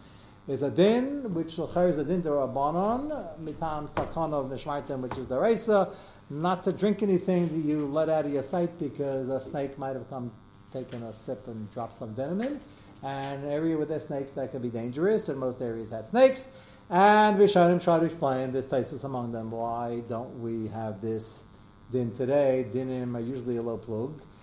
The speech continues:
Uh, ninety-nine percent of Gezei D'Rabbanan are low plugs, and very few exceptions. And most Pesachim say Gilu is one of the exceptions. Haraya in Monsey, New York, and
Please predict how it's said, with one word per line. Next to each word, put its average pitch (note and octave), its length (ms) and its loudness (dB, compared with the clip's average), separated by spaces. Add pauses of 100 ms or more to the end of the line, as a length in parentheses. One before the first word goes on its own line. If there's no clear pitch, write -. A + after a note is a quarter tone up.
(240)
Uh, A2+ 280 -10
ninety-nine C3 560 -2
percent B2 320 -6
of A2+ 80 -8
Gezei A#2 240 -2
D'Rabbanan A#2+ 380 -6
are D3+ 60 -4
low D#3+ 160 -2
plugs, F#3 500 -4
and C3 360 -6
very C#3 720 -2
few C3+ 320 -6
exceptions. G3+ 720 -8
And E3+ 580 -2 (240)
most D#3 320 -6
Pesachim C3+ 380 -6
say B2 220 -4
Gilu D3 400 -4
is B2 80 -6
one C#3 140 -8
of C3+ 80 -8
the B2+ 60 -4
exceptions. G3+ 580 -6 (580)
Haraya D#3+ 800 4 (320)
in C3 540 -2 (400)
Monsey, C3 340 -4
New C3+ 120 -2
York, A#2+ 300 0 (160)
and A2+ 400 -10